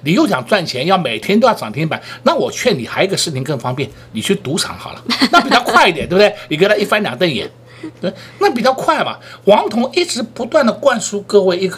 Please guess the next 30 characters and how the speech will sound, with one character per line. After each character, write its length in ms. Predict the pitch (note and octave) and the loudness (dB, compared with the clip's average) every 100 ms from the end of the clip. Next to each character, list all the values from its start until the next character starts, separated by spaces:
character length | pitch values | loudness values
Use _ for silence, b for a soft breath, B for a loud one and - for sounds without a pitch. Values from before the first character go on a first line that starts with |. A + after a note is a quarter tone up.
| - | -8
正 260 | - F#3 | -4 -4
确 160 | A2+ F3+ | -2 -2
的 120 | A#2 | -4
观 260 | - A2+ C3+ | -4 -4 -2
念， 140 | B2 B B - | -4 B B -4
你 140 | C#3 | 2
要 120 | G#3 | 4
用 200 | A#3 G3 | 4 0
正 340 | - E4+ C4 - | 0 0 0 -4
确 160 | - | -4
的 100 | D3+ | -4
方 320 | B2+ - E3+ F3+ | -4 0 0 2
法 280 | F3 - G#2+ | -2 -4 -6
来 140 | A2+ | -6
操 360 | - - D3 D3+ | -6 -2 -2 -2
作 260 | - C#3 - | -2 -2 -2
股 140 | - - - | -10 -12 -4
市， 340 | - - G#2+ B B - | -2 -2 -6 B B -4
千 380 | - B3 B3+ | 2 2 2
万 180 | B3 A3+ - - | 2 2 2 0
不 140 | E3+ | -2
要 100 | E3+ | 0
再 140 | D3+ | -6
做 240 | B2+ F3+ C#3 | -6 -2 0
那 80 | B2+ | -2
种 80 | A#2 | -6
春 260 | - C#3+ C3+ | -6 -4 -4
秋 240 | - A#2+ | -4 -6
大 220 | B2 - G#2 | -6 -8 -2
梦 160 | B2 | -2